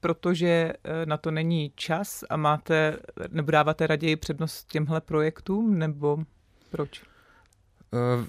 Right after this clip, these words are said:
Speaker 2: mě vlastně to živý hraní baví víc, eh, a ten DJing je, je nějaká, já zase neumím dělat ty věci úplně napůl a, eh, a tomu DJingu se člověk taky musí fakt věnovat, jakože sledovat ty trendy a
Speaker 1: Mhm.
Speaker 2: tak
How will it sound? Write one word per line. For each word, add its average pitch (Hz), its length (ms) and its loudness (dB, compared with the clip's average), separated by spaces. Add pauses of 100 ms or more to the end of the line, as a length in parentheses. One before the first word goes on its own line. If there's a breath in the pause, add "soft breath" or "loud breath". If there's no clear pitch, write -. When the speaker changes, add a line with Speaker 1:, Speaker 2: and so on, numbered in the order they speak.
Speaker 2:
mě 135 200 2
vlastně 165 240 2
to 180 100 2
živý 151 300 0
hraní 151 320 2
baví 143 300 0
víc, 120 720 -4 (200)
eh, 113 40 -8 (560)
a 117 460 2
ten 143 160 -2
DJing 135 340 2 (100)
je, 143 200 0
je 143 80 2
nějaká, 135 440 0 (720)
já 127 160 2
zase 139 260 -4
neumím 147 240 2
dělat 147 160 2
ty 156 80 0
věci 143 260 0
úplně 160 340 0
napůl 151 500 2
a, 147 320 2 (1160 soft breath)
eh, 131 560 0
a 123 120 -2
tomu 147 240 2
DJingu 139 320 0
se 139 120 -4
člověk 143 160 -2
taky 143 220 0
musí 135 180 0
fakt 131 180 0
věnovat, 113 440 2
jakože 117 280 -6
sledovat 113 420 -2
ty 131 120 -2
trendy 120 520 0
a - 40 2
Speaker 1:
Mhm. 175 80 0
Speaker 2:
tak 113 280 2